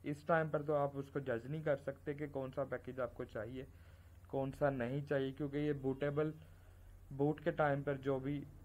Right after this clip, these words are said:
packages थे, वो install हुए हैं। आहिस्ता आहिस्ता आपको पता चल जाएगा कि कौन कौन से आपको packages चाहिए या नहीं चाहिए। अब हमारे सामने एक login screen आई है,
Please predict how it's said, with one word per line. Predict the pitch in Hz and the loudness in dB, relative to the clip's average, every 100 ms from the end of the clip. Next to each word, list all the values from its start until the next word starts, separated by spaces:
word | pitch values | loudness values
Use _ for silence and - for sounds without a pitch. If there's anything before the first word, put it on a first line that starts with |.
| - - - | -18 -10 2
packages | 139 - 139 135 - | 4 4 -4 -6 -2
थे, | 143 | 0
वो | 139 139 | 0 -2
install | 127 - 127 127 | -2 2 4 4
हुए | 139 139 | 0 0
हैं। | |
आहिस्ता | 139 123 147 | 0 0 0
आहिस्ता | 127 - | 0 2
आपको | 127 113 123 | 2 2 -4
पता | 120 120 | -2 -4
चल | 120 127 | -4 -4
जाएगा | 127 127 135 | -2 -2 -2
कि | 135 131 | -6 -4
कौन | 123 135 | -4 -4
कौन | 131 139 | -4 -4
से | 139 | -2
आपको | 135 113 - 127 - - - - | 0 0 -4 -8 -8 -18 -18 0
packages | 123 123 131 131 - | 2 2 -2 -10 0
चाहिए | 131 113 131 135 - - - | 2 2 -2 -8 -10 -16 -8
या | 135 131 | -2 -2
नहीं | 127 107 127 | -2 -4 -6
चाहिए। | 120 107 104 98 | -4 -4 -2 0
अब | 92 135 | 0 0
हमारे | 139 139 139 | 0 2 2
सामने | 139 - 151 143 143 | -2 -2 0 2 0
एक | 139 139 | -4 -2
login | 135 131 139 165 | 2 2 2 -4
screen | 165 - 127 123 | -4 -4 -2 -2
आई | 110 | -4
है, | 120 | -6